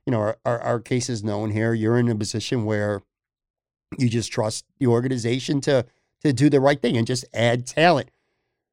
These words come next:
I will say this, though, because, again, a-, and you're on Twitter enough. I know you're busy, but you're on Twitter enough to know that it's, it's, like, at its peak fever right now. Everybody's got their mock drafts and, you know, everybody's got their strong draft takes.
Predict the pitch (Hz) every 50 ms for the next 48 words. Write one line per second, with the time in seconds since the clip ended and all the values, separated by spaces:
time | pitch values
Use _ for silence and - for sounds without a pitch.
0 | _ _ _ _ _ _ - 196 220 247 269 254 - 220 196 170 143 127 - 139
1 | 143 139 175 147 208 185 170 151 - - _ _ _ - 156 135 127 107 87 92
2 | 107 - _ - 131 135 131 123 131 131 139 139 131 120 113 113 - - 131 123
3 | 117 113 117 113 120 107 - - _ - 139 131 120 120 120 110 104 117 180 185
4 | 160 160 143 147 - 269 247 214 175 139 - - 147 131 123 107 101 90 - -
5 | 110 101 98 92 98 101 101 98 101 104 110 110 - - _ - 120 - 127 120
6 | 117 127 117 107 95 95 - - - _ _ _ _ _ _ _ _ _ _ _
7 | _ - - 214 202 - - _ - 175 143 117 107 98 90 90 - - 92 85
8 | - 101 110 127 135 135 143 135 127 143 139 131 127 120 - 143 127 127 - 139
9 | 127 120 117 123 127 120 - - 131 131 127 123 120 123 123 123 123 - 110 101
10 | 95 - _ _ _ _ _ _ _ _ _ _ 120 127 127 127 135 131 135 127
11 | 120 139 127 123 - 117 101 - - 143 131 127 123 123 120 104 - - 113 123
12 | 117 107 - _ - - 127 127 131 135 - -